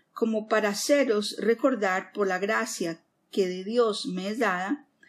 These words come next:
para ser ministro de Jesucristo a los gentiles, ministrando el evangelio de Dios para que los gentiles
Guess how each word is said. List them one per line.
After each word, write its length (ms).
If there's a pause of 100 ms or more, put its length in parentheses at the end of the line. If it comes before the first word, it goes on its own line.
(360)
para 220
ser 220
ministro 520
de 100
Jesucristo 640
a 40
los 160
gentiles, 800 (440)
ministrando 720
el 60
evangelio 580
de 140
Dios 280
para 220
que 140
los 160
gentiles 840